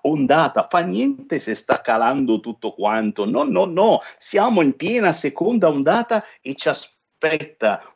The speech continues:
un dicembre-gennaio terribile. Eh, ragazzi, io rimango così, mm,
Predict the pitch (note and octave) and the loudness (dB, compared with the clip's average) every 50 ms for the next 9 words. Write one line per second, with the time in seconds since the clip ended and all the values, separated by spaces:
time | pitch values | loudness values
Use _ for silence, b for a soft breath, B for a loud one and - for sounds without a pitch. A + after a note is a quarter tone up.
0 | _ _ C#3+ C#3+ C3+ B2 A2+ G#2 F2+ G#2 A2+ - - - G#3+ G3+ G3 G3 F#3 E3+ | _ _ -8 -6 -4 -4 -4 -4 -2 -2 -4 -2 -2 -4 -4 -2 -2 0 0 2
1 | D#3 D3 C#3 B2+ - - A2 A#2 A#2 A2+ A2 G#2+ A#2+ C3+ D3 D3+ E3 E3+ E3 E3+ | 2 2 2 2 0 0 0 2 4 4 4 4 4 4 2 2 2 0 0 0
2 | E3+ E3+ F3 - _ _ - D3+ C#3+ C#3+ C3 B2 - - A2+ B2 C#3+ D3 D#3 D3+ | -2 -2 -4 -6 _ _ 2 4 6 6 6 4 2 0 -2 -2 0 2 2 2
3 | B2 G2+ G#2 G#2+ G2 F#2 E2+ F2 B B B B B B B B B B _ - | 2 2 0 0 -2 -2 -4 -8 B B B B B B B B B B _ 0
4 | G3+ G#3 G3 F#3+ F#3 F#3 - _ _ _ _ - - - - - _ - C#3+ - | 2 4 4 4 4 2 0 _ _ _ _ -20 -20 -20 -20 -18 _ -2 0 2
5 | A#3+ A3 E3+ D3 - - G#3 A#3+ B3 A3 F#3+ E3+ D3 D3+ D3+ D#3 D3+ D#3 D3+ C#3 | 2 4 2 2 0 -2 2 2 4 4 4 2 0 0 2 4 4 4 4 4
6 | - - - - - G3+ F#3+ F#3+ E3 - C#3 C#3 C3+ C3+ B2+ B2 A2+ G#2+ - - | 2 -2 -4 -2 -2 0 0 -2 -4 -6 -8 -8 -8 -6 -8 -8 -10 -10 -12 -14